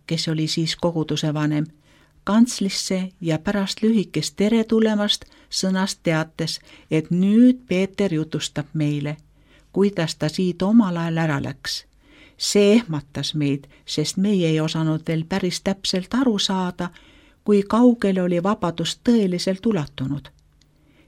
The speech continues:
Peetril ei jäänud muud üle, kui jutustas oma ohtlikust merereisist väikese paadiga, lootuse, kaotusest ja Jumala abist.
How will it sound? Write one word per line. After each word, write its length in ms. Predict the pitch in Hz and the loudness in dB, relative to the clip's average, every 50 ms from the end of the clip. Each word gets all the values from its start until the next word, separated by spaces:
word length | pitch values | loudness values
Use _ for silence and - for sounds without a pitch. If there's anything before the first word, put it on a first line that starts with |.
| - - _ - | -20 -10 _ 4
Peetril 560 | 226 233 233 208 202 - - 170 170 165 165 | 6 8 8 6 4 2 -2 0 2 2 2
ei 180 | 165 165 165 | 2 2 2
jäänud 420 | 170 170 165 165 160 156 - - - | 2 2 2 2 2 0 0 0 0
muud 380 | 190 190 185 170 156 151 151 | 0 0 2 2 0 0 0
üle, 340 | 170 185 220 262 254 226 214 - _ _ _ _ _ _ _ _ | 2 4 4 4 4 2 -2 -4 _ _ _ _ _ _ _ _
kui 180 | - 170 170 170 | -4 -2 0 2
jutustas 680 | 180 202 233 247 - 254 - - - - 170 165 - | 2 2 2 2 0 -2 -2 -4 -4 -4 -4 -2 -2
oma 240 | 165 160 156 147 151 - - _ _ _ - | -2 0 0 -2 -4 -6 -10 _ _ _ -2
ohtlikust 680 | - 202 247 - - - - 202 202 - 170 - - - | 0 0 0 -2 -4 -4 -4 -4 -2 -2 -4 -4 -4 -4
merereisist 920 | 175 180 190 185 190 180 170 170 165 165 165 160 - 156 156 - - - - - - - _ - | -2 0 2 2 2 2 2 2 2 2 0 -2 -4 -4 -4 -6 -10 -14 -20 -20 -20 -18 _ -4
väikese 500 | 185 196 226 226 - - 175 - 170 156 | -2 0 0 -2 -2 -4 -4 -2 -2 -4
paadiga, 680 | 160 - 156 151 147 151 151 143 143 - - 139 151 - _ _ _ _ _ _ _ _ - | -4 -4 -4 -4 -2 -4 -4 -6 -8 -6 -8 -10 -10 -10 _ _ _ _ _ _ _ _ 0
lootuse, 800 | 185 202 226 247 247 240 240 - - - 196 - - 185 180 175 165 _ _ _ _ _ _ _ _ _ _ _ _ _ _ - | 2 4 6 6 4 4 2 -4 -6 -4 -2 -2 -2 -4 -4 -6 -10 _ _ _ _ _ _ _ _ _ _ _ _ _ _ -4
kaotusest 960 | - 180 202 208 202 196 202 - - 175 - 175 170 165 - - - - - - _ _ _ _ _ _ _ _ _ _ _ _ _ _ _ _ - | 0 2 4 4 4 2 0 -4 -8 -6 -4 -4 -4 -4 -6 -8 -10 -12 -20 -20 _ _ _ _ _ _ _ _ _ _ _ _ _ _ _ _ -6
ja 140 | 165 147 147 | -4 -2 0
Jumala 440 | 160 185 202 202 190 170 156 151 147 | 0 2 2 2 2 0 -2 -2 -4
abist. 400 | 143 139 143 - - - - | -4 -6 -8 -8 -10 -12 -14